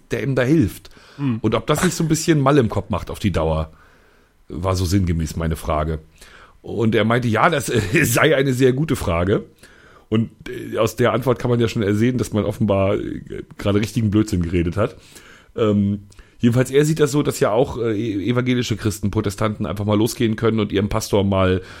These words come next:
Speaker 1: was erzählen. Und dann ist ja auch wieder gut. Heißt da nicht Beichte, aber ist genauso gut.
Speaker 2: Ach so.
Speaker 1: Meint er.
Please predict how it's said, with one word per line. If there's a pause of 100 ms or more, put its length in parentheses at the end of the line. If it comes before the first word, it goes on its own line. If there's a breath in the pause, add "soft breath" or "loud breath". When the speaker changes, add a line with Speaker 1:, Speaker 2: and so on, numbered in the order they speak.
(260 loud breath)
Speaker 1:
was
erzählen. (240)
Und
dann
ist
ja
auch
wieder
gut. (1300)
Heißt
da
nicht
Beichte,
aber
ist (500)
genauso
gut. (320)
Speaker 2:
Ach
so. (420)
Speaker 1:
Meint
er.